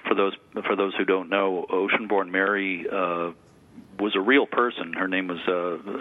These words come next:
uh, Mary Wallace. And she came over <clears throat> in a boat in seventeen twenty. Actually, she was born on a, on a ship coming over from, uh,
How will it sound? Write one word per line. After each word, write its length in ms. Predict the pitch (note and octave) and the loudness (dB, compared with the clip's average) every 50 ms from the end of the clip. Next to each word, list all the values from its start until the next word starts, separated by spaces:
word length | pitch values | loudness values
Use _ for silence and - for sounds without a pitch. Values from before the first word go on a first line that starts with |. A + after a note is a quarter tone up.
| E2+ F2 F2 E2 E2 | -4 -4 -4 -4 -4
uh, 40 | E2 | -2
Mary 260 | F2+ F#2 F#2 F#2 F2+ | -2 0 0 0 0
Wallace. 460 | E2+ D#2 E2+ F2+ F#2+ G2 G2+ F#2+ F2+ - - - - - - - - - - - - - - - - - - - - | 0 0 2 2 2 2 0 -2 -4 -6 -8 -10 -12 -12 -10 -8 -6 -4 -4 -4 -4 -4 -6 -8 -10 -12 -6 0 4
And 240 | G2+ G2 F#2+ F#2 F2 - - - | 4 4 4 4 4 4 6 6
she 80 | A2+ | 4
came 300 | G2+ - G#2 A2 G#2 G#2 | 4 4 2 2 2 0
over 440 | G#2 G#2 G2+ G2 - G2 F#2+ F2 - - _ | 0 0 2 2 2 2 2 2 -2 -6 _
<clears throat> 80 | - - | 0 2
in 580 | G#3+ F#3+ F3+ D3 A2+ F2+ E2 D#2 - B2 G#2 | 2 4 2 2 0 -2 -6 -4 -4 0 0
a 40 | F#2 | 0
boat 320 | E2+ E2 G2+ G#2+ A2+ G#2+ - | 4 6 6 6 6 2 -2
in 120 | G2 F#2 - A#2 | -8 -4 0 0
seventeen 380 | G#2+ - G2+ G2 - G#2 F#2+ F2+ | 0 0 0 -2 -4 -4 -2 0
twenty. 240 | - - A#2+ A2+ G#2 | 2 2 2 4 4
Actually, 280 | G2+ G#2+ - F#2+ F2 E2+ | 2 2 2 0 0 2
she 60 | F2+ | 0
was 120 | F#2 F2+ F2 E2+ E2+ | 0 -2 -4 0 2
born 280 | F#2+ G#2 A#2 B2 B2 A#2 | 2 4 6 4 4 2
on 160 | G#2 F#2+ F#2 | 0 -2 -2
a, 40 | F2+ F#2 F2 E2+ | -2 -2 -2 -2
on 160 | - A#2 G#2 F#2 | -4 -4 -4 0
a 60 | F2 F2+ - A2 | 2 2 4 4
ship 180 | A2 G#2 - - | 2 0 0 -2
coming 300 | B2 A2 F#2 F2+ F2+ F2+ | -2 -2 -2 -2 0 0
over 400 | F2+ F#2 F2+ F#2+ F#2 F2+ F2+ - - | 0 0 0 0 0 0 -2 -2 -2
from, 280 | - F#2 F2+ F2+ F2 F2 | 0 0 0 0 -2 -2
uh, 280 | F2 F2 F2 D#2+ - | -2 0 -2 -4 -6